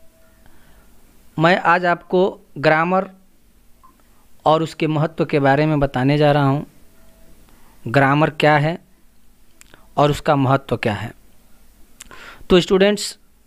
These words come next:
हमारे जीवन में ग्रामर का बहुत ही महत्व, महत्व है। मैं आपको बताने जा रहा हूँ कि ग्रामर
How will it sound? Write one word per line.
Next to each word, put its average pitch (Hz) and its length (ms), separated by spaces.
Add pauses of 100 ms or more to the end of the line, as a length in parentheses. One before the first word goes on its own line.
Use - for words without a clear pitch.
(1200)
हमारे 160 300
जीवन 170 280
में 185 280 (1040)
ग्रामर 147 400
का 151 180
बहुत 131 360
ही 165 160
महत्व, 139 520 (400)
महत्व 139 480
है। 139 160 (1120)
मैं 185 340 (1200)
आपको 165 280
बताने 175 400
जा 180 120
रहा 185 120
हूँ 165 260 (560)
कि 175 100
ग्रामर 151 380